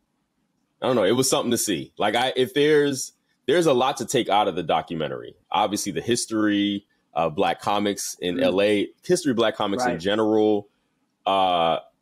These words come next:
Speaker 1: you know, the, the third, the third episode is largely about, like, even women, like, understanding the role that women were able to play and how much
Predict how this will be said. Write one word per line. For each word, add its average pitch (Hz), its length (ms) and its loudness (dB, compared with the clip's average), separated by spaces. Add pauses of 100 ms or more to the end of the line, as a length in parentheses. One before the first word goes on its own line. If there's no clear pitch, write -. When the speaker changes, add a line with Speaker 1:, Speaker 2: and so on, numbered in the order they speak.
(420)
Speaker 1:
you 120 80 2
know, 101 160 2
the, 95 260 2
the 92 80 0
third, 131 440 2
the 107 80 0
third 127 220 2
episode 110 380 0
is 92 120 -4
largely 101 360 0
about, 85 180 -2
like, 104 140 -2
even 117 280 0
women, 110 280 0
like, 90 220 -2
understanding 127 560 0
the 104 80 2
role 104 220 2
that 98 120 4
women 113 280 2
were 101 100 0
able 95 240 0
to 92 80 -2
play 104 240 0
and 123 140 0
how 151 320 2
much 139 400 -2